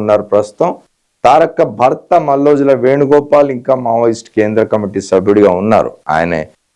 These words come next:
అజ్ఞాతంలోనే ఉన్నారు. దానికి సంబంధించిన వార్త, ప్రధాన వార్త మరి ఆమె తెలంగాణలో, హైదరాబాద్లో ఇక్కడి ప్రభుత్వానికి లొంగిపోకుండా మహారాష్ట్ర ముఖ్యమంత్రి ముందు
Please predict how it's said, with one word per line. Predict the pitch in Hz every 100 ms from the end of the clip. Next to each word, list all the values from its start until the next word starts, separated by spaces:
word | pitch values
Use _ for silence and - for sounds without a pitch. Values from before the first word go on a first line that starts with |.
| _ _ - 90
అజ్ఞాతంలోనే | 98 107 104 110 104 110 110 110 113
ఉన్నారు. | 113 127 143
దానికి | 107 90 90 82 87
సంబంధించిన | 87 92 95 - 92
వార్త, | 87 92 90 -
ప్రధాన | 95 92 95 101
వార్త | 98 98 - -
మరి | 92 73 69
ఆమె | 67 67 _ _ _ _ -
తెలంగాణలో, | 64 85 196 202 104 110 107 - _ _ -
హైదరాబాద్లో | 76 87 113 110 110 113 113 92
ఇక్కడి | - 117 110
ప్రభుత్వానికి | 98 104 110 110 127 123 117 110
లొంగిపోకుండా | 110 110 104 110 104 107 - - - _ _ 87 90
మహారాష్ట్ర | 98 131 139 131 -
ముఖ్యమంత్రి | 117 110 - 107 107 101 101 101
ముందు | 104 104